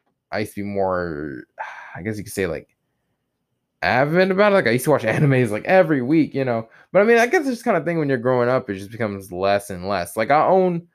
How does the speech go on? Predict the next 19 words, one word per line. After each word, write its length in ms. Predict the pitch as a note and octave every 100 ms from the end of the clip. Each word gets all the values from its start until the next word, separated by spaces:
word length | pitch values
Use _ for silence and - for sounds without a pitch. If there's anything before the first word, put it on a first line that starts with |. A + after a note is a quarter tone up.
| _ _ _
a 120 | A2+ A2
lot 360 | A2 B2 D3+
of 100 | B2+
manga 400 | A2 G#2+ A#2 F2+
series, 480 | F2+ E2 D#2 D2+ F2+
so 120 | F#2
I've 160 | E2+ G#2+
been 220 | B2+ G#2+
just 200 | G2 -
reading 260 | G#2 F#2+ E2
manga 460 | E2 F#2+ F#2 E2+
mainly. 600 | B1 G2+ G#2 G2+ G2+ G2+ _ _ _ _ _ _ -
But 180 | A#2
even 220 | C#3+ C3+ A2
that's 240 | A2 -
been 160 | F#2 F2+
pretty 220 | G2 F2+
slow, 360 | - F2+ F2
too. 440 | E2 G2+ F2+ F2+